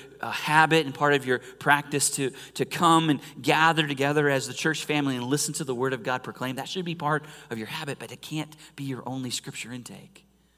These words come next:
Listening to K-Love all week long also is not enough. It's good, by all means. By all means, listen to Christian radio. By all means,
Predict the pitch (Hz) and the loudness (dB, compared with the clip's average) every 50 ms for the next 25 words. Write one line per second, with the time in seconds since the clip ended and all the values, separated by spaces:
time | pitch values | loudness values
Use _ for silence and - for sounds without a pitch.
0 | _ _ _ - - - - 135 160 190 190 - 226 214 165 170 165 - - 180 | _ _ _ -20 -20 -8 2 4 6 6 6 4 0 2 0 0 0 0 0 4
1 | 180 185 170 156 127 120 117 107 - 143 143 143 139 135 143 135 - 127 131 127 | 4 6 6 6 6 6 4 2 0 0 2 2 2 2 0 0 0 2 4 4
2 | 131 131 - - 143 165 190 180 - - 143 135 - - - - 143 120 123 135 | 4 2 2 0 4 4 4 4 4 2 2 2 2 0 -8 -8 -6 -6 -4 -2
3 | 139 139 147 143 139 139 160 190 190 147 - - - - - - _ _ _ _ | 0 0 0 0 0 0 -2 -2 -2 -6 -12 -12 -12 -12 -12 -14 _ _ _ _
4 | _ _ _ _ _ _ _ _ _ _ _ _ - - - 202 156 151 135 156 | _ _ _ _ _ _ _ _ _ _ _ _ -8 2 2 2 2 2 4 6
5 | 220 277 294 240 156 - - - - - - - 123 170 196 226 233 208 180 185 | 8 10 10 10 10 8 -2 -12 -14 -18 -2 8 10 12 12 12 12 8 6 6
6 | 240 277 294 226 143 - 143 - - - - - - - - - - - - 196 | 4 4 4 2 0 -2 -4 -8 -8 -8 -8 -12 -18 -20 -20 -18 -6 2 6 8
7 | 247 254 226 202 190 233 277 320 285 202 156 190 214 170 - 185 156 - - 175 | 8 8 8 6 6 6 6 6 4 4 4 4 4 4 4 0 0 2 2 2
8 | 160 - 170 151 147 147 147 139 135 117 - - - - - 196 208 196 190 180 | 2 2 2 4 6 6 6 6 4 2 2 -2 -4 4 6 6 8 8 8 8
9 | 202 247 277 294 254 196 160 - | 8 6 6 6 6 4 2 0